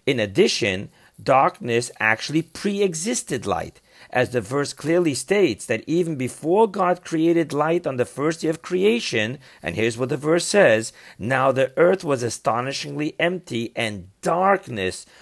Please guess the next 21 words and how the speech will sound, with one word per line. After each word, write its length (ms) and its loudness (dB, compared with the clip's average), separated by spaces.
was 180 0
on 100 0
the 80 -2
face 400 0
of 100 -4
the 80 0
deep, 380 -4
and 140 -4
the 60 -8
Spirit 340 -2
of 140 -4
God 420 4
was 160 -2
hovering 580 0
over 240 0
the 100 -2
face 340 -4
of 120 -4
the 80 -4
water." 360 -4
Mystically, 760 0